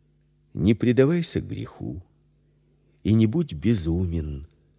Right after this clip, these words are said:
Зачем тебе умирать не в свое время? Хорошо, если ты будешь держаться одного и не отнимать руки от другого, потому что кто боится Бога,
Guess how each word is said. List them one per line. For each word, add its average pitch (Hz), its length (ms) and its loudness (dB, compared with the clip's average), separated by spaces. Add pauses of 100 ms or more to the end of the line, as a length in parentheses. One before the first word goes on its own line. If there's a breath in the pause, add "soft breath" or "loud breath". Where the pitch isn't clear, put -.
(800)
Зачем 156 540 -2
тебе - 300 -6
умирать 64 840 -8 (240)
не 58 180 -10
в - 100 -12
свое 62 460 -6
время? 110 560 -12 (1900)
Хорошо, 196 480 2
если 120 300 0
ты 90 120 -2
будешь 82 360 0
держаться 85 680 -2 (120)
одного 98 680 0 (880 soft breath)
и 87 80 0
не 85 160 4
отнимать 117 580 0
руки 95 600 -8 (240)
от 107 240 -6
другого, 64 720 -6
потому 101 260 -2
что - 220 -6
кто - 320 -4
боится 101 560 -6
Бога, 110 640 -8